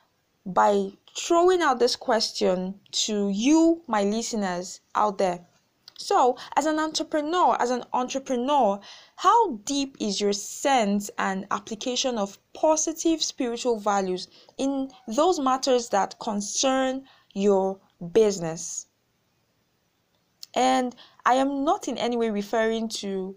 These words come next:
being religious here, okay? So, I come to the end of this week's episode. Graciously send your feedback to tracy yekage ufoma at gmail dot com.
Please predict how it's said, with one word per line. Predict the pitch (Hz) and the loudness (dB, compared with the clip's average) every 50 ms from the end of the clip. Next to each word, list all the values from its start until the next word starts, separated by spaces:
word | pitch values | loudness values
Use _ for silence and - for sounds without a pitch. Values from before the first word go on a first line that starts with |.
| - 180 | -8 -4
being | 196 226 233 233 226 214 | -2 0 0 0 0 0
religious | 196 196 190 190 196 226 220 208 208 - 185 185 185 | -2 -2 -2 -2 -2 -2 -2 -2 -4 -4 -6 -6 -6
here, | - - - 220 208 196 180 185 - _ _ _ _ _ _ _ - - | -8 -6 -4 -2 -2 -2 -2 -4 -8 _ _ _ _ _ _ _ -16 -14
okay? | 208 - 277 269 285 339 339 - _ _ _ _ _ _ _ _ _ _ _ _ _ _ _ _ _ - - - - - - - - | -8 -4 -2 0 0 0 -4 -8 _ _ _ _ _ _ _ _ _ _ _ _ _ _ _ _ _ -10 -10 -10 -10 -16 -16 -16 -16
So, | - - - - 427 403 320 277 285 311 - - - - | -12 -8 -2 2 4 6 6 6 4 2 0 -4 -4 -4
I | 226 | -2
come | 226 - 294 302 | 0 0 -2 0
to | - 269 | 0 0
the | 226 220 - - | 0 0 0 2
end | - 226 233 233 220 | 2 2 2 4 2
of | 214 202 190 202 _ | 2 0 0 -2 _
this | - 254 285 320 302 - - | -2 0 0 0 -2 -4 -6
week's | 262 226 233 240 240 233 - - - - - | -4 -2 -2 -2 -2 -4 -6 -12 -16 -8 0
episode. | - 196 220 220 - 220 202 202 - - 214 196 190 185 180 185 185 - - - - - - - _ _ _ _ | 2 2 2 2 -2 -4 -4 -4 -4 -2 0 0 0 0 -2 -4 -8 -12 -14 -16 -16 -16 -16 -20 _ _ _ _
Graciously | - 254 247 262 285 294 302 302 - - - 302 330 - - 302 302 311 | -8 -4 0 2 2 4 2 2 2 0 0 0 0 0 0 0 0 0
send | - - - - 269 240 240 240 220 | -2 -4 -4 -2 0 0 0 0 -2
your | 202 196 | -2 -4
feedback | 196 - 240 220 202 202 214 208 208 - | -4 -4 -6 -6 -2 0 0 0 -2 -4
to | - - 196 185 180 - _ - | -8 -6 -6 -6 -6 -8 _ -12
tracy | - - - 320 320 339 330 - 381 370 349 | -8 -6 -2 0 0 0 0 2 4 4 4
yekage | 285 254 - 254 226 220 202 226 220 - | 4 2 0 -2 -2 0 0 -2 -4 -4
ufoma | - 233 - - 226 202 196 196 190 190 196 - - - - - - | -4 -8 -8 -6 -6 -4 -4 -4 -6 -8 -10 -14 -20 -20 -14 -8 -6
at | 202 190 196 | -6 -6 -4
gmail | - - 247 247 247 233 226 220 208 202 196 202 _ _ - | -4 -4 -4 -2 -2 -2 -2 -2 -4 -4 -6 -8 _ _ -8
dot | - 196 208 - | -8 -8 -8 -8
com. | - - - 208 185 175 175 190 | -10 -10 -8 -6 -6 -6 -8 -10